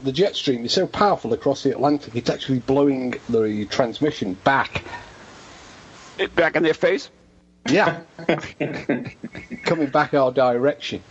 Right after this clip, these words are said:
Speaker 2: Hmm.
Speaker 1: That's what's happening. Because, hey, this week, that's, that jet stream storm,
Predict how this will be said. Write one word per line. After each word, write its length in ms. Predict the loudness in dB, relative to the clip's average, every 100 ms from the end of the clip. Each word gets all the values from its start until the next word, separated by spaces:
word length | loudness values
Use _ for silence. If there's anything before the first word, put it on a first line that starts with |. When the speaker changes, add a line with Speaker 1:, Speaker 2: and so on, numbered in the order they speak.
| -16 -18 -16 -6
Speaker 2:
Hmm. 260 | -2 -2 -2
Speaker 1:
That's 220 | -2 -2 -2
what's 180 | -2
happening. 420 | -2 -2 -4 -6 -8 -4
Because, 400 | 0 2 0 0
hey, 120 | 0
this 280 | 2 0 -2
week, 280 | 0 0 0
that's, 280 | -2 -2 -4
that 200 | -2 -2
jet 220 | 0 -2 -2
stream 300 | -2 -2 -2
storm, 420 | -2 0 -2